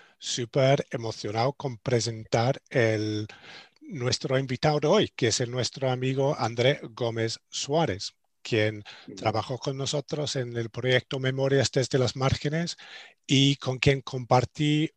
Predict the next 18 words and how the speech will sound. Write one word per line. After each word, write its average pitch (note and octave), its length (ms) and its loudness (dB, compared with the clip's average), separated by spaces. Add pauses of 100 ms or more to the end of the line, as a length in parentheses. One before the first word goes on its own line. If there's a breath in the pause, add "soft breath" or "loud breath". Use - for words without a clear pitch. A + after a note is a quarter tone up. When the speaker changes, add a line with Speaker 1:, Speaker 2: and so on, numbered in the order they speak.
(140)
Speaker 1:
una C#3 200 0
clase D#3 460 2
dictando B2 720 -2
juntos C#3+ 720 -6
Colombia, B2 560 2 (320 loud breath)
Historia A#2 460 -2
y A2 60 -2
Cultura C#3 680 0 (100)
en B2+ 220 2
la B2 80 0
Universidad A#2 500 0
de B2 120 2
Bristol C#3 560 -2
hace C3 500 -2
un C3 140 -6
par C3 180 2
de C#3 100 4
años. C#3+ 380 -4